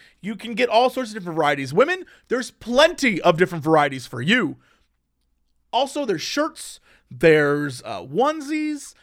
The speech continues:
There's socks. There's sweats. There's so many different things. MeUndies is something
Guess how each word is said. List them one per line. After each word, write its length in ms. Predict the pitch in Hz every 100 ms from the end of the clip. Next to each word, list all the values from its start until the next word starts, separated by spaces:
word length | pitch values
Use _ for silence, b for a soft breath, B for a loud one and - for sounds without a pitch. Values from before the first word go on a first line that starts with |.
| _
There's 180 | - -
socks. 800 | - - 302 302 - - - - _ _ _
There's 200 | 127 127
sweats. 680 | - - - 277 285 - -
There's 240 | 226 196
so 320 | - - 247 262
many 140 | 226
different 280 | 185 185 135
things. 400 | 160 151 151 - _ _ _ _ _ _ _ _ _ _ _ _ _ -
MeUndies 680 | 160 254 254 196 190 190 -
is 140 | 151 -
something 640 | 165 160 151 151 147